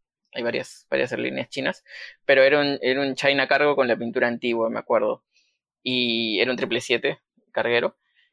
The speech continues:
Y cuando lo vimos llegar dije, "Pucha, esto no lo encuentro en Lima ni a palos", ¿no? Entonces, este, <laughs>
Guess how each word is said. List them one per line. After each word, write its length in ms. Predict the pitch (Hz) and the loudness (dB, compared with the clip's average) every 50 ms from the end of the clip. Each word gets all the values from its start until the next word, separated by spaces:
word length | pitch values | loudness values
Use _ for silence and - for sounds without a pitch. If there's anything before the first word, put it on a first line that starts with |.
| _ _ _ _ | _ _ _ _
Y 80 | - - | -4 0
cuando 240 | 135 127 123 117 | 0 2 4 4
lo 40 | 113 | 4
vimos 200 | 123 131 143 139 | 4 4 4 2
llegar 240 | 139 123 127 127 127 | 2 4 4 4 4
dije, 300 | 127 127 127 - - 139 | 4 2 2 0 -6 -8
"Pucha, 240 | - 135 - - 143 | -8 -8 -6 -4 -6
esto 260 | - - - 131 127 | -2 0 2 2 2
no 140 | 127 127 135 | 2 2 2
lo 100 | 135 139 | 2 2
encuentro 320 | 139 135 139 143 139 143 | 4 4 4 4 4 2
en 80 | 135 123 | 2 2
Lima 340 | 123 135 139 139 143 143 147 | 2 2 2 2 2 0 0
ni 140 | 139 123 | 0 0
a 120 | 113 110 - | -2 0 2
palos", 420 | - 131 123 117 110 127 135 123 | 4 4 4 4 2 0 -2 -2
¿no? 180 | 139 135 131 131 | -4 -2 -2 -2
Entonces, 380 | 123 123 120 131 127 127 127 | -2 -2 -2 -4 -4 -4 -6
este, 440 | 123 120 - - - - 98 113 123 | -8 -12 -12 -14 -10 -6 -2 0 2
<laughs> 600 | 127 - - - 175 156 147 - 165 - - 233 | 2 2 2 2 2 2 2 0 0 -2 -2 -6